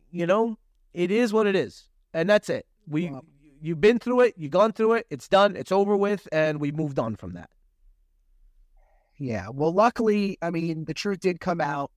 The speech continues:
Speaker 1: Mm-hmm.
Speaker 2: You know, there was a lot of bullshit in between.
Speaker 1: Mm-hmm.
Speaker 2: You know, the, there was a lot of bullshit in between the, uh, settling of the restraining order and the recent consent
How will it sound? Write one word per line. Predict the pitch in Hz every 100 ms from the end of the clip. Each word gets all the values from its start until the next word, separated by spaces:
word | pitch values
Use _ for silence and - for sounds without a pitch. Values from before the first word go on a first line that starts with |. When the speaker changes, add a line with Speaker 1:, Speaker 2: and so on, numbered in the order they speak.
| -
Speaker 1:
Mm-hmm. | 156 170
Speaker 2:
You | 180
know, | 147
there | 147 151
was | 151
a | 147
lot | 156 160 160
of | 160 165 160 139 _ _ _ _ 139 143
bullshit | 175 202 190 - 196 185
in | 185 185
between. | 196 - 170 165 165 160 165 156 131
Speaker 1:
Mm-hmm. | 147 156
Speaker 2:
You |
know, | 156 151 147 147
the, | 165 156 151 151 147
there | 175
was | 180
a |
lot | 208 233
of |
bullshit | 196 202 - 196
in | 185
between | 175 - 190 175 170
the, | 160 165 160 156 - _ _
uh, | 156 147 139 -
settling | - - 196 214 220 226 214
of | 180 165
the | 175
restraining | 170 - 160 165 165 175
order | 175 175 180 185 190 _ _ _ _ _ -
and | 151 156 147
the |
recent | 147 165 180 - 165
consent | - 156 - - 190 196 -